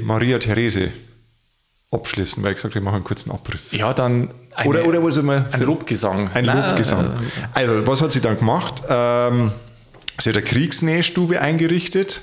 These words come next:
Speaker 1: in der
Speaker 2: Aha.
Speaker 1: Münchner Residenz und hat halt dann, äh, die Soldaten und Lazarette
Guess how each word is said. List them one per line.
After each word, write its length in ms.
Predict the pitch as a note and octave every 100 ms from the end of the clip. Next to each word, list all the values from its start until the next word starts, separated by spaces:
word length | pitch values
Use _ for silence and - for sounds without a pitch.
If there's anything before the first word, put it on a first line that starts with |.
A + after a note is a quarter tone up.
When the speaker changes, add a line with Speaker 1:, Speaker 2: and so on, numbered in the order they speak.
| -
Speaker 1:
in 160 | - A2+
der 80 | A2+
Speaker 2:
Aha. 80 | C#3
Speaker 1:
Münchner 220 | - A2+
Residenz 600 | G#2+ G2 A2 C#3+ F#3 -
und 140 | A2+
hat 100 | A2+
halt 140 | A2 A2
dann, 220 | A#2+ A#2+ - - - -
äh, 200 | G#2 G2
die 100 | G2+
Soldaten 560 | G2+ G#2+ C3 C#3 B2+
und 140 | A#2+ G#2+
Lazarette 800 | G#2 - G2+ C3 - D3+ D3+